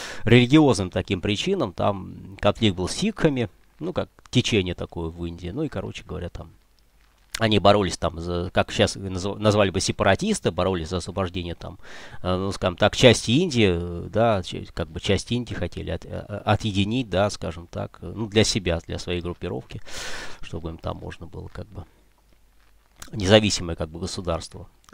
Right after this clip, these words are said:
создать. Ну, короче, она была против, и вот эти ох-, охранники сикхи, они же её убили. Её, её телохранители, которые её же охраняли. Но они были сикхами, а, соотве-, ну, там тоже всякие свои течения, короче, понятно.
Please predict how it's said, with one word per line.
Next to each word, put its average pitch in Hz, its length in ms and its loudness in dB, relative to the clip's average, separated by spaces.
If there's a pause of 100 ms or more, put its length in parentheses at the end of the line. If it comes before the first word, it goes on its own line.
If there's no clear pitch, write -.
(120)
создать. 82 480 -4 (540)
Ну, 240 140 0
короче, 120 340 4
она 104 140 0
была 101 180 2
против, 180 340 -4
и 120 100 2
вот 120 120 0
эти 120 180 2
ох-, 110 140 6
охранники 117 540 2
сикхи, - 380 -2
они 98 220 -2
же 90 80 -8
её 92 160 -4
убили. 87 460 -10
Её, 135 180 8
её 123 220 4
телохранители, 120 680 2
которые 92 320 -6
её 87 80 -4
же 92 120 -2
охраняли. 82 480 -8 (120)
Но 98 140 -2
они 107 120 2
были 98 180 2
сикхами, 90 540 -4
а, 101 220 -8
соотве-, - 260 -8
ну, 185 100 -4
там 170 160 2
тоже 185 200 -4
всякие - 320 -6
свои 85 180 -8
течения, 85 420 -10
короче, 85 360 -16
понятно. - 240 -20